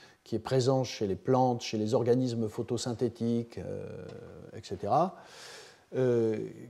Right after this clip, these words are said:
qui permet de, euh, casser la molé-, la molécule d'eau en oxygène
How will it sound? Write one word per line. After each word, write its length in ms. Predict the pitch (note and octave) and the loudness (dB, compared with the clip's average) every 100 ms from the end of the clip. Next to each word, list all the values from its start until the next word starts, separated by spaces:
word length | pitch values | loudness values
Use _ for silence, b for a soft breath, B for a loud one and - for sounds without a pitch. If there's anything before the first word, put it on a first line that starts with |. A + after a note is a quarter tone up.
| - | -10
qui 160 | - D#3+ | -2 4
permet 560 | D#3 C3 D#3 F#3+ G3+ | 8 10 10 10 8
de, 500 | D#3+ B2+ E3+ F#3 F#3 D3 | 4 8 10 12 10 8
euh, 320 | D3+ C#3+ C3+ - - - _ _ _ _ _ _ - - | 10 10 8 0 -14 -20 _ _ _ _ _ _ -4 4
casser 320 | D#3 - F#3+ | 6 12 12
la 120 | E3 | 12
molé-, 260 | D#3 D3 B2 - | 10 8 4 0
la 140 | C#3+ C#3 | 4 6
molécule 480 | C#3+ C3 - C3 | 8 4 2 2
d'eau 260 | B2 E3 F3 | 8 10 10
en 160 | C#3 C#3+ | 10 6
oxygène 680 | C#3 D3+ C3+ D3 D#3+ E3 | 6 4 8 10 10 8